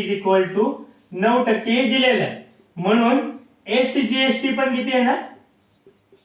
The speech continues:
नऊ टक्केच. ठीक आहे, एसजीएसटी निघाली आपली. आणि आता आपल्याला टोटल जीएसटी काढायचं आहे, तर आपल्याला यांचं रिलेशन माहिती आहे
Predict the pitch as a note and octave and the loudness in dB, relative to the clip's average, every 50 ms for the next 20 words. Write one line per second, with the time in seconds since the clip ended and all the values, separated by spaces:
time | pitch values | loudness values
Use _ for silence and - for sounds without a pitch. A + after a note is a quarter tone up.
0 | _ _ - - _ _ - A3 G#3+ B3+ B3+ B3+ A3 A#3 A3 - - G#3+ G#3+ G#3+ | _ _ -20 -20 _ _ -6 -2 0 2 2 2 2 0 -2 -2 -2 -2 -2 -2
1 | - - - - - - _ _ _ _ - - _ _ _ _ _ _ - _ | -4 -10 -18 -20 -20 -20 _ _ _ _ -20 -20 _ _ _ _ _ _ -20 _
2 | _ _ _ _ _ _ _ - G#3 A#3 B3 A3+ - - - - - _ _ _ | _ _ _ _ _ _ _ -4 0 2 2 0 0 -4 -10 -16 -20 _ _ _
3 | _ _ _ _ - F3+ F#3+ G#3 G3 - A#3 A#3 A3+ A3 A3+ B3 B3 A#3 A#3+ A#3 | _ _ _ _ -4 -2 0 0 0 2 2 2 2 2 2 0 2 4 4 4
4 | B3 B3 A#3+ A#3 A3+ A3+ A3 A3+ - - - - - - _ _ _ - F#3 G3+ | 4 4 4 2 2 2 0 -2 -2 -4 -6 -14 -20 -20 _ _ _ -6 -2 0
5 | A3 G#3+ G#3+ A#3+ A#3 A#3 A#3 A#3 A#3 A#3 A#3 B3+ B3+ - - - - A3+ A3 A3 | 2 2 2 2 2 2 2 2 2 4 4 4 2 2 -2 -2 0 0 2 2
6 | A3 B3 A#3+ A#3+ A3 G#3+ A3 G#3+ G#3+ G#3+ A3 G#3+ - D#3+ C#3+ C3+ C3+ B2+ - - | 2 2 2 2 2 2 2 2 2 2 0 -2 -4 -4 -6 -8 -8 -12 -16 -18
7 | - - - _ - A3+ B3 B3 B3 B3+ C4+ C#4 C4+ C4 C4+ C4 B3 B3 C#4 B3+ | -20 -20 -16 _ -2 2 2 2 2 2 2 2 2 2 2 2 0 0 0 0
8 | A#3+ B3+ B3 B3+ B3+ C4+ C4 B3 B3 A#3 G#3+ G3 F#3+ G3 G#3+ | 2 2 2 2 2 2 2 2 2 0 0 0 0 -2 -2